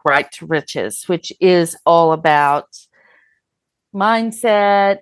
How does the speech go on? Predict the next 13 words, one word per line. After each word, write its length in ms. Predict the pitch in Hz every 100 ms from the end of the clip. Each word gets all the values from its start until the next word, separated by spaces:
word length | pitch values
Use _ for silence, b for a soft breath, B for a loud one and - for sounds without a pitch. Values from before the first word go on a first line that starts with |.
| _
and, 640 | 156 147 143 143 147 147 - _
um, 360 | 160 143 131 - -
energy 440 | 220 220 196 220
work 560 | 196 196 190 185 185 180 160
and 260 | 160 160
just 600 | - 226 233 220 220 - -
really 520 | 196 208 196 202 190
breaking 500 | 175 175 170 175 170
down 260 | 165 156 156
blocks 760 | 160 147 147 180 - _ -
that 280 | 185 175 -
you 120 | 175
have. 640 | 160 - 170 156 156 185